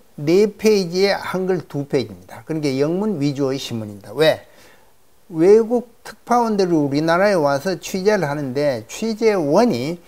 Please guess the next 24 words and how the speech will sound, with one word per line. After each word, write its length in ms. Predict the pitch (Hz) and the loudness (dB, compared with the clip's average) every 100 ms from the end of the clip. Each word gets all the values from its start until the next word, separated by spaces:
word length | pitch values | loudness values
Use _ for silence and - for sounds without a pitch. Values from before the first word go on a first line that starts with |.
| - - - _ | -20 -20 -20 _
이 460 | 175 143 143 135 131 | -6 -4 -2 -4 -6
주로 240 | - 196 | -2 0
이제 140 | 202 151 | 0 0
그 120 | 147 | 0
당시에 420 | 156 160 165 147 147 | 0 -2 -2 -4 -8
현지에서 520 | - 170 170 170 147 | -6 -4 -2 -2 -2
발행되는 580 | 143 139 151 143 139 120 117 214 | -4 -4 -2 -4 -6 -8 -12 -8
영어 220 | 147 139 156 | -6 -4 -6
신문이라 580 | - 151 156 185 139 | -6 -4 -2 0 0
해야 120 | 127 117 | 0 -2
되는데 260 | 117 110 | -6 -8
신문이 380 | - - 196 190 | -10 -8 -6 -4
없는 300 | 151 180 185 | -4 -4 -2
걸 160 | 151 127 | -2 -2
보고서, 680 | 139 123 120 143 120 98 - - - - - - | -4 -4 -2 0 0 -4 -14 -20 -20 -20 -20 -12
어, 340 | 117 120 117 120 | -8 -6 -6 -6
이 40 | |
사람이 520 | 135 131 127 120 - | -6 -6 -6 -10 -12
영어 240 | 135 135 147 | -10 -8 -10
신문을 580 | - 165 165 175 175 - _ _ - | -10 -10 -8 -6 -8 -10 _ _ -14
처음에 320 | 151 143 131 | -8 -6 -4
내면서 840 | 120 139 175 180 170 156 208 214 | -4 -2 0 0 -2 -2 -2 -2
한글판 560 | - 147 139 131 117 117 | -6 -8 -8 -8 -12 -12
냈어요. 340 | 110 - - | -14 -16 -20